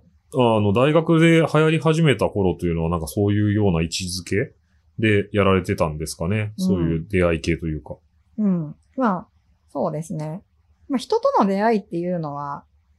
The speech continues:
Speaker 2: あの、大学キャンパスでは、まあ、恋愛に限らず仕事とか友人関係とか、まあ、いろんなところに発展していくものだと思うので。
Speaker 1: そうですね。
Speaker 2: うん。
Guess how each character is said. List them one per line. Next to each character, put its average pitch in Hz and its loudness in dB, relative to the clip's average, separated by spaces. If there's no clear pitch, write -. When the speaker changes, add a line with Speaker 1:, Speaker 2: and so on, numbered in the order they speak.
Speaker 2:
あ 165 -8
の、 156 -8
大 233 -2
学 262 -6
キ - -6
ャ 269 2
ン 220 0
パ 165 -2
ス 160 -8
で 147 -6
は、 143 -8
ま 214 2
あ、 - 0
恋 208 0
愛 240 -2
に 240 0
限 226 0
ら 226 0
ず 147 -6
仕 180 -6
事 196 -2
と 208 -4
か 143 -6
友 156 -4
人 170 -6
関 165 -2
係 139 -8
と 135 -16
か、 139 -8
ま 202 -4
あ、 185 -4
い 185 -4
ろ 220 -2
ん 226 0
な 233 -2
と 233 -4
こ 240 0
ろ 240 -2
に 165 -2
発 165 -10
展 165 -6
し - -8
て 175 -4
い 165 -4
く 180 -4
も 180 -2
の 180 -2
だ 147 0
と 131 -10
思 147 -8
う 135 -10
の 123 -12
で。 131 -12
Speaker 1:
そ 131 2
う - 4
で 82 0
す 87 -8
ね。 92 -2
Speaker 2:
う - 0
ん。 165 0